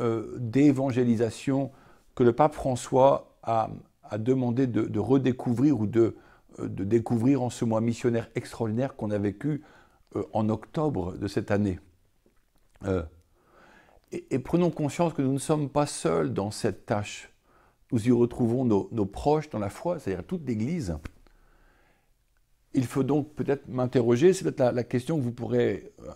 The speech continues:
un peu peut-être partager ce, lors de cette rencontre après, c'est, euh, comment vais-je répondre à cet appel missionnaire ? Comment vais-je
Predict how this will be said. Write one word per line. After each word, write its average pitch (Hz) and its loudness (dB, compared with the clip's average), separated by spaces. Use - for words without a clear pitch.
un 98 -10
peu 143 -2
peut-être 113 -8
partager 110 -4
ce, - -8
lors 95 -4
de 104 -2
cette - -4
rencontre 135 -6
après, 151 -2
c'est, 104 -4
euh, 95 -6
comment 180 0
vais-je 107 -2
répondre 87 -8
à 104 -6
cet - -6
appel 95 -4
missionnaire ? 87 -6
Comment 165 2
vais-je 131 0